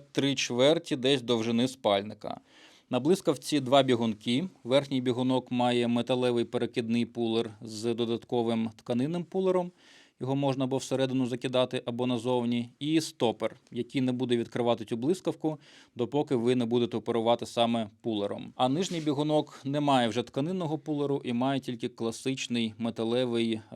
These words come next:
пулер з одного боку. Під блискавкою знаходиться клапан, що захищає вас від втрат тепла через блискавку.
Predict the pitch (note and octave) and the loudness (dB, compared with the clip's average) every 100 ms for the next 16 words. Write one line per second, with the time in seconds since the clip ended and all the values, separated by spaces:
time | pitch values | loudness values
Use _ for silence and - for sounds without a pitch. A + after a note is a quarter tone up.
0 | A2 - B2 B2 A2+ G2+ G#2+ A2+ A2 G#2 | -12 -8 -4 -2 -2 -2 -2 -2 -2 -4
1 | G2+ - G2+ - C#3 B2+ E3 E3+ C#3 - | -8 -8 -14 -4 -2 4 4 4 0 4
2 | C#3+ C3 C#3 D3 C3+ B2 - B2 A2+ - | 4 4 2 2 2 0 0 2 2 0
3 | C#3 F3+ F#3 F3+ - - D#3+ D3 D#3 - | 0 2 0 -4 -12 -6 -4 -2 -4 -4
4 | - D3 C#3 C3 C#3 C#3 C#3 - - C3+ | 0 4 4 4 2 0 -6 -4 2 2
5 | - C3+ C#3 C#3 B2+ C3 A#2 C3 C3+ C3+ | 2 -4 2 0 2 -4 -2 -2 0 -2
6 | A#2+ - B2 | -6 -4 -4